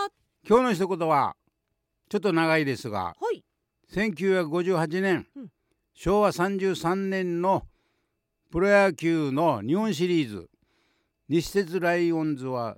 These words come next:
Speaker 1: 三連敗して追い込まれましたが、
Speaker 2: うん。
Speaker 1: そこから奇跡の四連勝で日本一に輝いたというお話です。
Speaker 2: はい。
Speaker 1: 立役者となった鉄腕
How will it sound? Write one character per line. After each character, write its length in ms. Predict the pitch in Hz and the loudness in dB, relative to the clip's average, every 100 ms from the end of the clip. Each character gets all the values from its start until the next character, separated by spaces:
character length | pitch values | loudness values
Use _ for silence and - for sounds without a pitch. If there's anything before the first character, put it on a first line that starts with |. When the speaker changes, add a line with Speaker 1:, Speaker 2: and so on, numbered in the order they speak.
| 156 | -16
Speaker 1:
三 420 | - 120 170 214 | -10 -4 -2 0
連 260 | 226 233 196 | 0 0 0
敗 280 | 196 202 185 | 2 4 2
し 80 | |
て 200 | - 180 | -2 -2
追 220 | 180 165 175 | -2 0 0
い 40 | |
込 180 | 156 165 | 0 -2
ま 160 | 156 147 | -2 -2
れ 120 | 147 | -2
ま 140 | 139 | -4
し 120 | 127 | -6
た 120 | - 120 | -8 0
が、 280 | 139 156 254 | 2 2 0
Speaker 2:
う 20 | |
ん。 160 | 220 - _ _ _ _ | -16 -20 _ _ _ _
Speaker 1:
そ 180 | - 175 | -8 -2
こ 160 | 220 | 0
か 140 | 214 220 | 2 4
ら 280 | 220 202 - _ _ _ - | 4 2 -4 _ _ _ -14
奇 180 | - 220 | -2 -2
跡 240 | 208 175 | -2 0
の 320 | 151 143 143 - | 2 2 0 -8
四 420 | 123 151 208 226 | -4 -2 -2 -2
連 260 | 226 233 226 | 0 0 -2
勝 380 | - 208 208 190 | 0 2 2 2
で 260 | 214 196 - _ _ _ _ - | 0 -2 -10 _ _ _ _ -6
日 160 | 160 | -4
本 320 | - 180 175 | -2 2 4
一 220 | 175 135 165 | 4 2 -2
に 80 | |
輝 400 | 147 139 180 226 | -2 0 2 4
い 60 | 233 | 4
た 160 | 196 160 | 2 0
と 80 | - - _ _ _ _ | -6 -20 _ _ _ _
い 120 | 127 147 | -2 2
う 240 | 170 156 - _ - | 2 0 -8 _ -6
お 140 | 127 | -2
話 300 | 151 147 135 | 0 -2 -4
で 180 | 127 127 | -8 -8
す。 260 | - - _ _ | -10 -20 _ _
Speaker 2:
は 260 | 196 359 | -6 -4
い。 140 | 370 - _ _ _ _ _ _ _ _ _ _ _ _ | -4 -6 _ _ _ _ _ _ _ _ _ _ _ _
Speaker 1:
立 160 | 151 202 | 0 2
役 240 | 247 180 | 2 2
者 120 | 220 | -4
と 100 | 208 | -4
な 160 | 202 185 | -2 -4
っ 40 | |
た 380 | - 170 151 143 - _ _ _ _ _ | -2 -2 -2 -2 -8 _ _ _ _ _
鉄 260 | - 156 165 | -8 -4 0
腕 400 | 214 214 202 160 | 2 2 0 -4